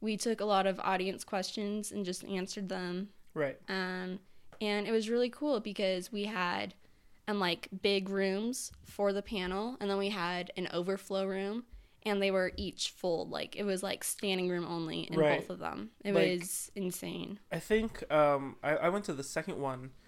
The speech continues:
Speaker 2: the one at night, and one of my friends came at, like, it started at seven, and he got there at seven oh four, and the,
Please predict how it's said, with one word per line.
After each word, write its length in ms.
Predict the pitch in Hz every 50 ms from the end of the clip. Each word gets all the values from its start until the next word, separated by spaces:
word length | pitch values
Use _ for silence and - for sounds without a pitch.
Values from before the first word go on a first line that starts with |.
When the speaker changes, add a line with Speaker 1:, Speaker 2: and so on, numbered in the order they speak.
| - - - - - - -
Speaker 2:
the 100 | 151 147
one 140 | 139 139 135
at 80 | 131 135
night, 500 | 143 139 139 139 139 135 131 120 - - -
and 380 | 143 139 135 131 131 131 135
one 100 | 135 147
of 60 | 160 165
my 100 | 156 147
friends 460 | - - 151 147 143 139 135 131 -
came 320 | - - 151 139 135 131
at, 160 | 127 113 -
like, 400 | - 131 123 117 110 - - - -
it 120 | 147 139
started 280 | - 202 202 190 175 143
at 140 | 131 - -
seven, 540 | - - 135 131 131 139 151 160 170 175 - - - - - - - - -
and 220 | - 127 131 131 139
he 80 | 143
got 160 | 139 147 135
there 120 | - 143 131
at 100 | 117 -
seven 340 | - - 151 139 131 127 123
oh 80 | 120
four, 640 | 123 - - 151 139 131 123 123 117 117 117 120 - - _ _ _ - - - _ - - -
and 640 | - 135 131 127 123 120 117 117 113 113 113 110 - - - - - - - - -
the, 640 | 151 151 - - 151 143 147 135 131 127 127 123